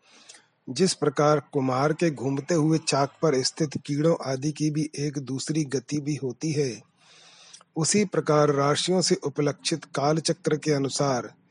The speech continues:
सुमेरु और ध्रुव को दाहिने करके घूमने वाले सूर्य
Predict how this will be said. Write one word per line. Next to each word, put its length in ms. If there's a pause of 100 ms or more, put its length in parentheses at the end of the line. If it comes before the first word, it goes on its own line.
(360)
सुमेरु 580 (140)
और 260
ध्रुव 360
को 200
दाहिने 460
करके 380
घूमने 420
वाले 320
सूर्य 460